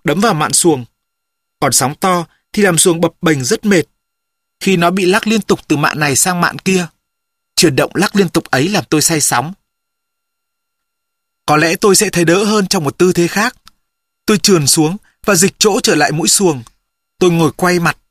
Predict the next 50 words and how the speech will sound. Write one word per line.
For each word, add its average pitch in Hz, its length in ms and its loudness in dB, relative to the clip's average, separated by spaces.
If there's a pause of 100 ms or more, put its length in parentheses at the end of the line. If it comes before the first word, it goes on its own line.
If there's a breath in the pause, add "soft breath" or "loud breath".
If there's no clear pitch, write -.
đón 151 180 0
sóng. 156 300 -2 (460)
Toàn 196 160 2
bộ 185 100 2
phần 170 200 -2
còn 151 180 0
lại 147 180 2
của 135 140 -4
xuồng 143 300 2
ở 113 120 -4
phía 139 180 -2
tay 180 160 -2
trái 151 240 -2
tôi. 180 320 0 (580)
Tôi 175 100 4
gần 147 220 2
con 165 160 2
linh 190 140 0
cẩu 151 200 0
hơn, 175 280 0 (380)
nhưng 190 120 2
không 196 200 0
thấy 170 160 2
nó 160 120 -2
động 180 200 -2
cựa 156 220 -2
gì. 131 320 -2 (920)
Đang 175 200 0
khi 185 140 0
hít 185 180 -2
thở 151 140 0
thật 147 160 -4
sâu 208 260 0
và 190 120 -2
tập 135 220 -6
trung 202 180 0
vào 170 120 0
việc 131 220 -4
ngăn 180 180 -2
chặn - 220 -4
cơn 185 140 -2
say 190 180 0
sóng, 160 300 -2 (440)
thì 165 140 2
tôi 175 180 2
thấy 156 120 0
nước 208 200 -2
cam. 180 260 -2 (1400)
Tôi 185 180 4
đã 170 140 0